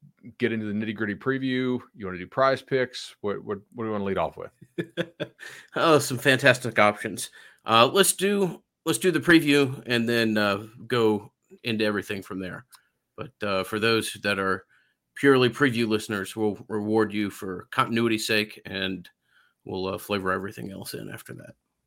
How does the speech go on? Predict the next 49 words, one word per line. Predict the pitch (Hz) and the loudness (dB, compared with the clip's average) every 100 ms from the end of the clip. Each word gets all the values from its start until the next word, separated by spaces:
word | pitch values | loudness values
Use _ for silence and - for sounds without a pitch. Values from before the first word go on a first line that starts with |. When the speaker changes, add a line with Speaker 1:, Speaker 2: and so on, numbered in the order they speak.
| _ | _
Speaker 1:
Perfect. | - 123 - 87 - | 0 2 2 -8 2
All | 131 | 4
right. | 95 - | 4 0
So | - 190 160 - _ _ _ _ _ _ | 4 6 6 0 _ _ _ _ _ _
Florida | - 175 165 | -4 -2 0
State | 170 160 156 - - | 2 2 2 -6 -12
travels | - 123 117 110 | 2 2 2 -4
to | 113 | -8
play | 101 104 92 | -8 -8 -8
Syracuse. | - 156 147 - 135 127 - | -4 -2 -2 -2 -4 -4 -4
This | 113 | -8
game | - 110 104 101 | -4 -4 -4 -4
is | 101 101 - | -6 -8 -10
a | 101 90 87 | -8 -6 -6
night | 98 101 | -6 -4
game, | 120 147 226 _ _ - | -4 -4 -8 _ _ -14
which | 95 - | -14 -12
is | 95 98 _ | -20 -20 _
pretty | 95 92 | -16 -12
cool. | 123 226 _ _ - | -10 -10 _ _ -14
And, | 85 82 85 85 - | -10 -10 -12 -14 -10
uh, | 87 82 87 _ _ _ _ _ - | -6 -6 -8 _ _ _ _ _ -4
I | 104 | -2
actually | 104 113 | -2 -4
don't | 117 | -2
know | 117 | 0
what | 113 | 2
channel | 120 120 | 2 0
this | 117 | -2
will | - | -2
be | 117 | 0
on. | 131 226 - _ | 2 -2 -8 _
So | - 90 87 90 - _ _ _ _ | -8 -4 -4 -6 -12 _ _ _ _
I'm | - 80 | -8 -8
sure | - 104 98 | -4 -2 -2
if | 101 | -2
you | |
guys | 95 92 90 | -2 0 -2
have | 95 | -6
T | - | -6
V | 110 | -2
Guide, | 113 143 190 185 - | 4 6 6 2 -4
you | 95 | -8
can | 98 104 107 | -6 -6 -4
look | 107 | -2
it | 123 | 0
up. | 92 - | 0 0
It's, | 92 95 - | -8 -10 -10
it's, | 104 - - - - | -12 -10 -12 -12 -16